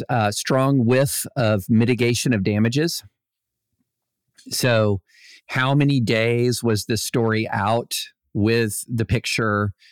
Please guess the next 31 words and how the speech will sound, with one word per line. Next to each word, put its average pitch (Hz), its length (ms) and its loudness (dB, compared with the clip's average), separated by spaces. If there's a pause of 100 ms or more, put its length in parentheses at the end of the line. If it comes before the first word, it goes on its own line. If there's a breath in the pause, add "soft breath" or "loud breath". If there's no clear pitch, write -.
(140 soft breath)
with 113 340 2
the 117 80 0
declaration, 104 800 0
with 110 200 0
all 117 200 2
the 104 120 -2
identifying, 104 760 0
and 101 120 2
now 120 240 2
all 120 280 0
of 107 80 -2
that's 110 260 -2
removed 143 320 2
so 135 160 2
that 117 160 0
if 110 80 -6
somebody 123 260 0
goes 110 240 0
to - 60 -4
the 104 60 0
story, 120 520 0
you 151 120 2
don't 180 240 0
know 170 180 4
who 160 160 4
it 143 100 2
is. 135 560 0
And 120 180 2
so 120 260 2
then 135 480 0 (640)
there's 131 440 2